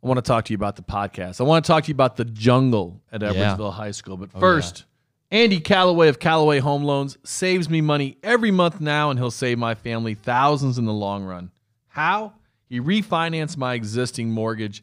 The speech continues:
Speaker 1: and he can do the same for you. Rates are all over the place, but you need to take advantage of an easy, fast, and affordable way to refinance. They do conventional, F H A, and V A loans, and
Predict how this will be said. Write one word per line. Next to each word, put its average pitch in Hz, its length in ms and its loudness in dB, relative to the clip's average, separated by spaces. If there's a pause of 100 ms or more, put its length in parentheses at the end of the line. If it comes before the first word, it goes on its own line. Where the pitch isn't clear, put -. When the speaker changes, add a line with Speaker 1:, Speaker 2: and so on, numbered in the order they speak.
(160)
Speaker 1:
and 123 140 -6
he 208 140 0
can 185 160 0
do 180 80 0
the 160 120 -2
same 175 280 -2
for 147 120 -8
you. 139 380 -4 (520)
Rates 208 360 0
are 208 80 6
all 202 200 4
over 202 200 4
the 180 100 -2
place, 196 340 -2
but 170 200 -4
you 180 180 0
need 180 400 4
to 185 80 2
take 180 280 0
advantage 170 460 2
of 143 140 2
an 131 80 -4
easy, 151 580 -2 (400)
fast, 139 520 -4 (280)
and 127 120 -4
affordable 156 520 0
way 139 180 2
to 135 100 -2
refinance. 113 800 -8 (420)
They 139 120 2
do 151 120 6
conventional, 147 800 0 (240)
F 170 200 0
H 160 260 -2
A, 151 240 -2
and 113 120 -4
V 131 260 -2
A 127 120 0
loans, 117 360 -4 (140)
and 131 380 -2